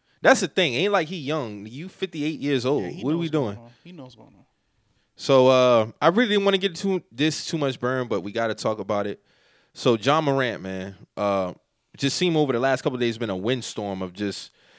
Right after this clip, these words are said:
Speaker 1: multiple shit coming out. So, first, we had the incident with him and his mother at Foot Locker. His mother got into it, uh, basically an argument with some, uh, Foot Locker employee.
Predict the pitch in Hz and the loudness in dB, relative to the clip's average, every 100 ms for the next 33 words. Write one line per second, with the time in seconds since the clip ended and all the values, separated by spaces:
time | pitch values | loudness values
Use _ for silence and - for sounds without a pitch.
0 | _ _ 123 139 147 127 - 135 - 113 | _ _ 0 0 0 -2 -2 -4 -4 -4
1 | 104 98 - 135 110 104 - 220 170 - | -2 -4 -4 0 2 2 6 8 8 4
2 | - _ _ _ - 117 143 127 127 139 | -8 _ _ _ -8 -2 -2 -2 -4 -6
3 | - 131 113 113 131 123 113 107 117 120 | -4 -4 -4 -4 -4 -4 -6 -6 -4 -2
4 | 113 107 127 110 117 113 117 110 113 104 | -2 -4 -4 -2 -2 -2 -4 -6 -6 -8
5 | 107 117 113 113 107 123 107 - - 104 | -4 -4 -2 -4 -4 -4 -6 -8 -6 -2
6 | 98 95 - _ _ _ _ - 151 160 | -2 -4 -8 _ _ _ _ 2 2 2
7 | 147 120 113 123 117 117 104 104 131 117 | 0 2 6 4 4 -4 -4 -4 -4 -2
8 | 104 - 135 120 120 110 107 - 117 117 | -2 -2 -4 -2 -4 -6 -8 -4 -2 -2
9 | 117 117 | -4 -8